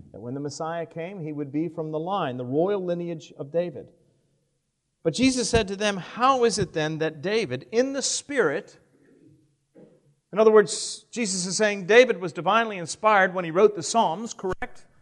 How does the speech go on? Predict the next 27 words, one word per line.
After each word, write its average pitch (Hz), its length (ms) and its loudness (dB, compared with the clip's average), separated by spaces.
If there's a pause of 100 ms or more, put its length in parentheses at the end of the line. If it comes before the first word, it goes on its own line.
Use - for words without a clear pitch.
(480)
And 123 60 -16
of - 80 -14
course, 202 180 8
the - 80 -8
Pharisees 175 460 2
would 131 100 -10
have 120 80 -12
said, 131 220 -4
"Absolutely." 156 880 0 (320)
They 127 100 -2
believed 147 320 -8
the 190 100 6
whole 226 360 8
Old 247 240 4
Testament, 208 640 -8
every 196 280 -2
jot 214 340 0
and 220 120 -14
tittle 226 260 2
of 233 160 2
it. - 200 -10 (1800)
And 151 100 -12
Jesus 208 300 -2
said, 208 160 2
"Well, 185 120 -8
then 196 140 -2
how 285 580 -2